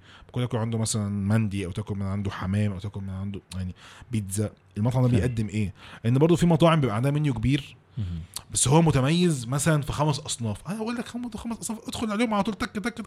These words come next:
Speaker 1: ده مميز فيه.
Speaker 2: حلو
Speaker 1: فاهم؟
Speaker 2: أوي.
Speaker 1: في حد يروح مثلًا لمطعم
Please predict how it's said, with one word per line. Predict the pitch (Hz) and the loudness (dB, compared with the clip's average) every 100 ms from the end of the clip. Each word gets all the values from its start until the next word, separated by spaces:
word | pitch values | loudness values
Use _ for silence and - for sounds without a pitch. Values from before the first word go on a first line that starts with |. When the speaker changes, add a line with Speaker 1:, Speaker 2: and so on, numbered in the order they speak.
| - | -6
Speaker 1:
ده | 156 | 0
مميز | 190 175 165 135 - | 2 2 2 0 -4
فيه. | 120 104 - - - - | -8 -10 -18 -20 -12 -4
Speaker 2:
حلو | 101 | 0
Speaker 1:
فاهم؟ | 92 | 0
Speaker 2:
أوي. | 82 | -2
Speaker 1:
في | 143 160 | -2 0
حد | 202 170 | 0 2
يروح | 151 180 | 2 2
مثلًا | 190 196 196 160 | 0 -2 -2 -2
لمطعم | 160 196 185 170 | -2 0 0 -2